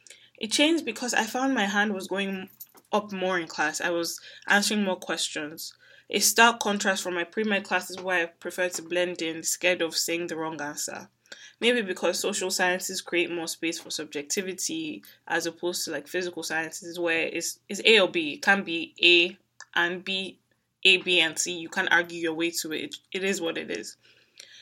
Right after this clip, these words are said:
So, in the story I'm telling you, I am now in my junior year of college. Yeah. For most pre-med students, this is when you start to plan out your application process. When do I take the M cas? Who's gonna be my reference? Is my G P A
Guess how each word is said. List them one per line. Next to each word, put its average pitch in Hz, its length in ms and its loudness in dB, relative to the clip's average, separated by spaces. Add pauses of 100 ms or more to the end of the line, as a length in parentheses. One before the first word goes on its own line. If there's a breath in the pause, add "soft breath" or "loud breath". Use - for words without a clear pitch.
(340 loud breath)
So, 247 440 12
in 220 180 2
the 226 80 0
story 277 240 6
I'm 185 100 6
telling 214 360 4
you, 165 180 0
I 170 120 6
am 175 120 0
now 190 160 2
in 170 200 0
my 160 380 -2
junior 190 400 -2
year 170 160 2
of 151 140 -6
college. - 540 -6 (360)
Yeah. 285 200 -2 (600 loud breath)
For 233 160 2
most 247 240 6
pre-med 208 280 4
students, 185 340 2
this 196 160 -2
is 180 80 -6
when 180 180 0
you 165 60 -4
start 170 320 -2
to - 100 -10
plan 170 260 0
out 151 120 -4
your 156 120 -2
application 165 520 -6
process. - 460 -6
When 190 200 4
do 175 80 0
I 165 60 2
take - 220 -10
the - 200 -2
M 214 140 4
cas? 202 380 6
Who's 175 140 -4
gonna 156 180 -6
be 151 120 -14
my 147 140 -10
reference? 214 600 6
Is - 100 -8
my 160 120 0
G 175 140 -6
P 165 220 -4
A 156 60 -6